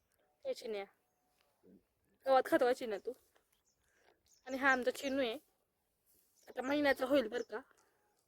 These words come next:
पण त्याला घरीच ठेवतो आम्ही, वाघ येतोय म्हणून. त्याला वाघ येतोय म्हणून आम्ही घरीच ठेवतो, त्याच्यामुळे नेत नाही आम्ही त्याला रानात. आणि ही आमच्या चिनूची मालकीन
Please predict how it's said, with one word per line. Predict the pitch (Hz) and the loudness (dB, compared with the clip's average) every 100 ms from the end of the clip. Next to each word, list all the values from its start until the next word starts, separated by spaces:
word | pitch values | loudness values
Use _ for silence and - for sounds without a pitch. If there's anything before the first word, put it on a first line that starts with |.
| _ _ _ - _ _ _ _ | _ _ _ -20 _ _ _ _
पण | - | -8
त्याला | 233 | -2
घरीच | 254 294 240 - | 4 4 4 -2
ठेवतो | 262 226 | -2 -2
आम्ही, | 220 226 | -2 4
वाघ | 240 220 | 6 8
येतोय | 220 - 214 | 6 2 -4
म्हणून. | 233 208 202 | -6 -8 -12
त्याला | _ _ _ _ _ _ _ _ _ _ _ - 254 | _ _ _ _ _ _ _ _ _ _ _ -4 4
वाघ | 247 233 | 4 4
येतोय | 233 254 | -2 -2
म्हणून | 247 | -4
आम्ही | 226 226 | -6 -2
घरीच | 254 226 - | 0 -2 -6
ठेवतो, | 254 226 | -10 -6
त्याच्यामुळे | 220 220 233 240 | -8 -8 -6 0
नेत | 277 - | 0 -2
नाही | 226 214 | -8 -4
आम्ही | 214 | -4
त्याला | 208 190 214 - - _ _ _ - - _ 233 | -6 -8 -10 -18 -20 _ _ _ -20 -20 _ -4
रानात. | 214 202 190 _ - _ _ _ _ _ _ _ - - - - - - _ | -4 -2 -6 _ -20 _ _ _ _ _ _ _ -14 -12 -14 -20 -20 -20 _
आणि | 262 | -4
ही | 269 320 | 2 6
आमच्या | 277 269 277 | 6 4 0
चिनूची | 311 269 262 - | 0 0 0 -2
मालकीन | 269 220 214 240 226 | 2 4 2 -4 -10